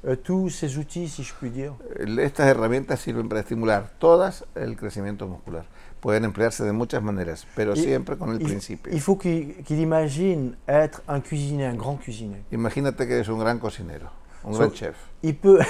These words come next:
Speaker 1: <laughs> il peut utiliser tous les ingrédients.
Speaker 2: Tú puedes utilizar todos los ingredientes.
Speaker 1: Par contre, il, il, il va falloir qu'il les assemble.
Speaker 2: Pero hay que ponerlos a todos de acuerdo.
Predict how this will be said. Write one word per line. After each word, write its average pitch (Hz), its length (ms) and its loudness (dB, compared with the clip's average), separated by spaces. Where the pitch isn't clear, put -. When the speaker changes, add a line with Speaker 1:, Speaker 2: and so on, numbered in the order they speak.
Speaker 1:
<laughs> - 320 -8
il 147 100 0
peut 196 160 6
utiliser 165 420 2
tous 185 140 0
les 180 200 4
ingrédients. 131 680 -2
Speaker 2:
Tú 107 100 -8
puedes 110 260 4
utilizar 104 400 0
todos 190 240 4
los 175 100 4
ingredientes. 101 680 -2
Speaker 1:
Par 127 120 2
contre, 180 240 2
il, 160 220 -2
il, 151 320 -2
il 143 120 0
va 147 120 2
falloir 143 480 4
qu'il 135 400 -4
les 123 340 0
assemble. 131 680 -2
Speaker 2:
Pero 120 300 8
hay 104 120 6
que 101 120 -4
ponerlos 107 360 2
a 101 60 4
todos 113 260 2
de 104 60 2
acuerdo. 98 480 2